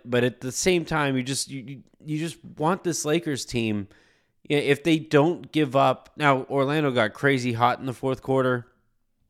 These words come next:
They were making some shots that, you know, they were shooting out of their minds, but they shouldn't be able to get to a place momentum-wise,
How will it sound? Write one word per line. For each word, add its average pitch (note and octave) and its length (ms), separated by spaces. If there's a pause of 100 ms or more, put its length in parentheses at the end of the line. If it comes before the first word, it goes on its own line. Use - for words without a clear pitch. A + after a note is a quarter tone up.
(140)
They B2 140
were B2+ 100
making B2 320
some A#2 220
shots - 480
that, G#2 320 (400)
you E3+ 100
know, C3+ 100
they A#2 120
were A2 100
shooting C#3+ 380
out A#2+ 100
of G#2+ 80
their G#2+ 80
minds, A2+ 600 (440)
but D3 300
they D3+ 140
shouldn't G#3 320
be F3 160
able D#3+ 160
to C3+ 80
get E3 320
to D3+ 240
a C3 40
place D#3 460
momentum-wise, A2 1120